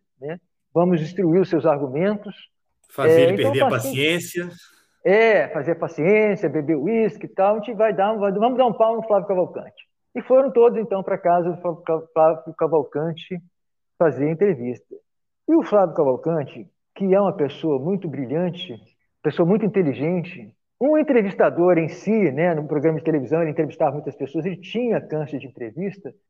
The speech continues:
Speaker 1: ah, eles foram pra pegar o Flávio Cavalcante, e o Flávio pe-, é que pegou a turma do Pasquim.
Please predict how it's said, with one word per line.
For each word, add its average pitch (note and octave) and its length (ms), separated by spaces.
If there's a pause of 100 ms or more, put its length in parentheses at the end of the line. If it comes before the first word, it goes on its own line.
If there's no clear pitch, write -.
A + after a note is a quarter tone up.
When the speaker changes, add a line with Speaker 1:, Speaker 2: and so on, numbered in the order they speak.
Speaker 1:
ah, G3+ 340
eles B3+ 280
foram B3 480
pra G3+ 160
pegar E3+ 300
o E3 40
Flávio E3+ 260
Cavalcante, F3+ 500
e B3+ 40
o G#3+ 40
Flávio G#3 440
pe-, A3 280
é F#3+ 100
que G3 100
pegou F#3+ 320
a F#3+ 60
turma G3 220
do F#3 80
Pasquim. D3 520